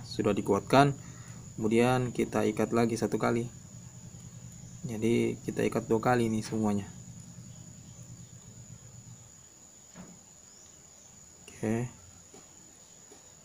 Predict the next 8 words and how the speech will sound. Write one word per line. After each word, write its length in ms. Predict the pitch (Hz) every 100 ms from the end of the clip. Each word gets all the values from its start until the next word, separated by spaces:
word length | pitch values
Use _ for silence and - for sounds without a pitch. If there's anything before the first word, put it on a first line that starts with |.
| - - - - - - - -
Nah, 480 | 104 101 95 90 87 - - - - - - - - - - - - - - -
kemudian 560 | 107 98 107 117 123 120
kita 640 | 104 92 110 107 104 104 104 - - - -
kuatkan, 480 | 104 107 - 104 98
bosku. 400 | 98 - 131 - - - - - - - - - - - - - - - - - - - - - - - - - 762 762 - - - - -
Nah. 320 | 104 92 87 - - - - - - - - - - - - - - - - - - - - - - - - - - - - - - -
Oke, 320 | 101 95 95 -
mantap. 480 | 101 92 92 104 101